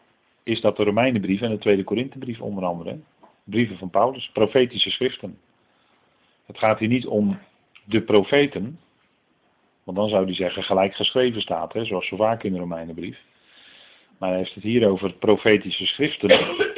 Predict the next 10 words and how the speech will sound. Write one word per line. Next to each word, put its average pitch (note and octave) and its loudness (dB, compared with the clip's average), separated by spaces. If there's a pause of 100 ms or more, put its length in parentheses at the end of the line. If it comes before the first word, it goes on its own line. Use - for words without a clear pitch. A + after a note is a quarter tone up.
(1900)
En F#2 -6
heel A2+ 2
de A2+ -2
schrift G2 0
is F#2+ -4
profetie F#2+ -2
hoor, G#2 -2
is F#2+ -8
profetisch, F#2 -6
maar F2+ -6